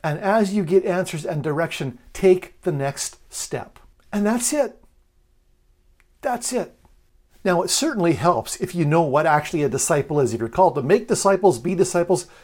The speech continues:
you better know what a disciple is. And if you don't have a framework for that, that's what the D N A of a Christ follower is all about. You can download a list of the eight traits in the show notes.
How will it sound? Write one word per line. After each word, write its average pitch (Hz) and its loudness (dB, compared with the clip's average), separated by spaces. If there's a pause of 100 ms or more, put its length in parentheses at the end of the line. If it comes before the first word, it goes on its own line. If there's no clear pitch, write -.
you 170 -2
better 285 2
know 226 2
what 220 2
a 180 -4
disciple 160 0
is. - -8 (1400)
And 208 6
if 190 2
you 185 2
don't 180 2
have 175 0
a 156 -2
framework 185 0
for 170 0
that, 190 2
that's - 0 (520)
what - -16
the 143 -6
D 147 -4
N 160 -4
A 160 -4
of 143 -2
a 139 -4
Christ - -4
follower 127 0
is 131 -6
all 123 -2
about. 101 -8 (580)
You - -12
can 131 -6
download 160 2 (280)
a 143 -2
list 143 -2
of 123 -4
the 127 -8
eight 135 -8
traits - -8 (260)
in 123 -6
the 117 -6
show 120 -6
notes. 104 -12